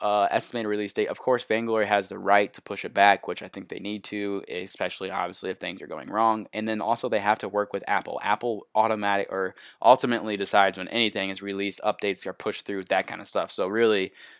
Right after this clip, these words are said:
uh, if there's any issues there, that'll be pushed back as well. So hopefully, uh, I th-, I really do expect Vainglory to release it on the twenty-ninth, and they have the twenty-ninth through the thirty-first as a cushion, just in case something happens.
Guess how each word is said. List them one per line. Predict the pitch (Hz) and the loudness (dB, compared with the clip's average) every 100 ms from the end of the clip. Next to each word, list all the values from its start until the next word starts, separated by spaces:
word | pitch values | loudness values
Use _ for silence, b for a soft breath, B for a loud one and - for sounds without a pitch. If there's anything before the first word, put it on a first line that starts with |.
| b 95 | b -2
uh, | 90 85 | -2 -2
if | 76 | -2
there's | 98 110 | -4 -4
any | 104 101 | -2 -2
issues | 95 90 | -4 -4
there, | 95 95 92 | 2 2 2
that'll | 90 92 | 2 0
be | 87 | -2
pushed | - 95 - | -10 -8 -6
back | 82 | -8
as | 90 | -8
well. | 98 90 | -6 -4
So | 98 | -2
hopefully, | 107 131 120 110 104 - b b b | 0 0 0 0 0 -4 b b b
uh, | 92 87 92 87 - | -2 2 4 2 0
I | - 92 | -4 -6
th-, | - | -2
I | - 104 | 4 4
really | 101 113 123 | 4 2 4
do | 113 107 | 4 0
expect | 98 101 95 | 2 -2 0
Vainglory | 98 98 98 95 | -2 0 0 0
to | 104 | -2
release | 98 95 | -6 -2
it | - | -2
on | 92 | -4
the | 92 | -6
twenty-ninth, | 101 98 95 113 117 - - | -6 -2 0 0 0 -10 -8
and | 101 | -6
they | |
have | 98 98 98 | 0 0 0
the | 101 | -2
twenty-ninth | 113 101 101 95 | -4 -4 -4 -6
through | 98 | -10
the | 95 | -10
thirty-first | 95 95 - 95 95 - | -8 -8 -6 -6 -6 -4
as | 95 87 | -4 -4
a | |
cushion, | - 104 - 92 | -6 -4 -4 -10
just | 98 92 | -12 -12
in | |
case | - 92 - | -10 -10 -8
something | 95 92 95 | -10 -10 -2
happens. | 101 - 98 190 | -2 0 -6 -6